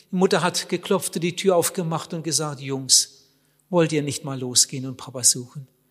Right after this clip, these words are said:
Der kommt wieder nicht." Und dann sind wir losgegangen von einer Kneipe zur anderen, bis wir ihn gefunden hatten. Und dann haben wir ihn nach Hause geschleift.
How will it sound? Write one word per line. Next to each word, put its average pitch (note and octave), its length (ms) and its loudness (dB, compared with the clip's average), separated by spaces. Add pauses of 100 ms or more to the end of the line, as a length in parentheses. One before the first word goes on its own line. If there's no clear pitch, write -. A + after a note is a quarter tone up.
(240)
Der D#3+ 80 2
kommt C3 340 -4
wieder C3 160 -10
nicht." C3 360 -12 (520)
Und D#3 80 0
dann D#3 100 4
sind E3 220 4
wir D#3+ 140 -2
losgegangen D3 640 -2
von D#3+ 180 -6
einer C#3+ 220 -4
Kneipe D3 420 -4
zur - 220 2
anderen, C3+ 400 -6 (420)
bis - 220 4
wir D3+ 80 -2
ihn C#3 80 -4
gefunden C#3+ 520 -4
hatten. B2 300 -6 (300)
Und D3+ 80 0
dann C3 100 0
haben C#3+ 160 -4
wir C#3+ 80 -6
ihn C3 120 -6
nach C3+ 160 -6
Hause C3+ 260 0
geschleift. B2 600 -4